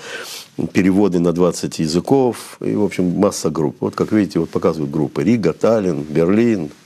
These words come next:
Челябинск. О, Днепр. Спасибо, ребята, что с нами. Вот Москва, пожалуйста.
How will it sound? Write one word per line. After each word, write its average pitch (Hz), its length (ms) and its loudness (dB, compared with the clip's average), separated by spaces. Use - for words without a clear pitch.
Челябинск. 98 840 0
О, 101 200 2
Днепр. 101 500 2
Спасибо, 87 400 0
ребята, 80 340 0
что - 160 -6
с - 120 -4
нами. 123 360 2
Вот 82 120 -4
Москва, 104 500 2
пожалуйста. 87 540 -4